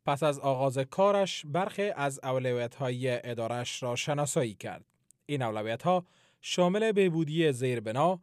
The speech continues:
و مسئولیت انرژی، تقویت تولیدات داخلی و افزایش سرمایه‌گذاری خارجی و توسعهٔ استراتژیک هند با همسایه‌های نزدیک و سراسر منطقهٔ حوزهٔ اقیانوس آرام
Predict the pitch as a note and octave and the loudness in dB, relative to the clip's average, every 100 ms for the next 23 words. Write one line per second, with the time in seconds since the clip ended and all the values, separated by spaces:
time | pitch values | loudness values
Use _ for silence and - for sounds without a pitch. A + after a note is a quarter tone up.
0 | _ _ _ C#3+ C3+ C3 C3 - C3+ C3 | _ _ _ 0 0 0 -2 -4 -8 -2
1 | C3+ C3 C3+ B2 A2+ G#2+ C3 G3+ - _ | -2 -2 -6 -6 -6 -6 -6 -6 -8 _
2 | _ _ _ - D3+ - D#3+ F#3 G3+ G#3 | _ _ _ -4 -4 -4 -2 0 0 0
3 | G3+ E3 D3 D3 C#3 C#3+ C#3 B2 C3 C3+ | 2 2 2 2 2 2 2 0 -2 -4
4 | F3 E3 D3 C3+ C3 C3 - B2 C3+ B2 | -4 0 -2 -2 -6 -4 -2 -2 -4 -2
5 | B2+ A#2+ A#2 A#2 A#2 A2+ A2 A2 G#2+ A#2+ | -4 -2 -2 -4 -6 -6 -6 -6 -6 -8
6 | A2+ A#2 D#3 G3 - _ _ _ _ - | -8 -4 -4 -4 -8 _ _ _ _ -6
7 | C#3 F3 F#3+ F#3+ F#3+ D3+ - C#3 C#3+ D3 | 2 2 2 2 0 0 0 0 2 0
8 | C#3+ - C3+ B2 A#2+ G#2+ - G#2+ D#3 F3+ | 0 -2 -4 -4 -6 -8 -8 -4 -2 -2
9 | F3+ _ _ _ C3+ A#2+ A#2+ A2+ - A2 | -4 _ _ _ 0 0 0 -6 -4 -4
10 | G#2+ G#2+ G#2+ G#2+ G#2+ G#2+ A2 A2+ C3+ G3+ | -4 -4 -4 -4 -6 -6 -8 -8 -4 -6
11 | - - _ C3+ B2 B2 - G#3 G#3+ F3+ | -6 -16 _ -2 0 0 -2 0 0 2
12 | G3 F3+ D#3 C3 - C3+ C#3 C#3 - B2 | 0 0 -2 -4 -4 -2 2 2 0 -2
13 | A2 A2+ A#2 A2+ A#2+ - B2 A2 A#2 B2+ | -2 -4 -4 -4 -6 -8 -6 -6 -8 -8
14 | A#2 A2+ D3+ | -4 0 0